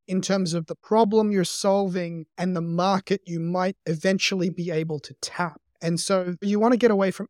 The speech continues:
academic signals or anecdotal signals to signals of repeatability and scale. When you say de-risking, I think many people outside of the startup game, outside of Silicon Valley,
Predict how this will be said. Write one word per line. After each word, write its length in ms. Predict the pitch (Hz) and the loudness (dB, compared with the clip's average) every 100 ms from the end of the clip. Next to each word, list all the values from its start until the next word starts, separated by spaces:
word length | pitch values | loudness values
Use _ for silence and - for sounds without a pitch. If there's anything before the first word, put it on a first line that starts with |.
| - | 4
academic 640 | 220 - 190 208 220 190 | 4 4 2 4 4 2
signals 640 | - 180 160 139 156 - - - | 0 -2 -4 -8 -8 -8 -8 -4
or 180 | 165 - | -4 -2
anecdotal 680 | 208 202 175 160 185 190 170 | -2 -2 -2 4 6 6 4
signals 640 | - 160 143 147 151 - _ - | 0 -4 -4 -8 -8 -10 _ -6
to 100 | 170 | -2
signals 500 | - 214 180 180 156 | 0 0 2 0 -2
of 100 | 170 | -4
repeatability 840 | 165 - 208 180 156 175 170 165 | -6 -6 -4 -2 -2 -4 -2 -6
and 120 | 143 139 | -6 -4
scale. 380 | - - 147 139 _ _ - | -4 -4 -10 -12 _ _ -4
When 140 | 220 | -2
you 80 | 208 | 0
say 520 | - 254 254 262 - 185 | 4 6 6 2 -6 -6
de-risking, 580 | 180 233 196 190 - 170 | 2 4 6 4 2 -2
I 60 | 170 | -2
think 140 | 185 | -2
many 260 | 185 220 208 | 2 2 2
people 480 | 226 190 175 170 - - | 0 0 -2 -2 -6 2
outside 500 | 185 - 208 202 190 | 2 2 4 4 4
of 40 | |
the 60 | 165 | 0
startup 460 | - 185 175 170 | 0 2 2 0
game, 320 | - 175 175 | -2 -2 0
outside 320 | 165 156 196 185 | -2 0 2 2
of 80 | |
Silicon 360 | - 185 165 175 | 2 0 0 -2
Valley, 460 | 170 170 165 160 | -2 -2 -4 -6